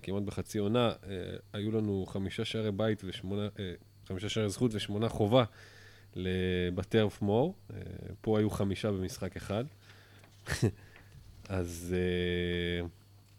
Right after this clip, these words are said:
אז אפשר להגיד בעצם שיש את הצד ש-, של ברני שכבש שלושה שערים וספג שניים, שזה היוצא מן הכלל, שלא מעיד על הכלל.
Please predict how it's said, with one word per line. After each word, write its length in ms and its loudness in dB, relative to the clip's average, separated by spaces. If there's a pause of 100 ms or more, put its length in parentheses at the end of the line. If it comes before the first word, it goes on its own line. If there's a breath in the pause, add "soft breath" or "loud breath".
(1200 soft breath)
אז 100 4
אפשר 360 6
להגיד 800 10 (120)
בעצם 760 6 (1200 soft breath)
שיש 240 4
את 80 0
הצד 320 6
ש-, 140 4 (440)
של 180 0
ברני 360 8
שכבש 380 0
שלושה 260 -2
שערים 540 -2 (180)
וספג 480 -4
שניים, 440 0 (600 soft breath)
שזה 960 -2 (600)
היוצא 320 -4
מן 120 0
הכלל, 360 -8
שלא 300 -2
מעיד 220 -2
על 100 -2
הכלל. 440 -2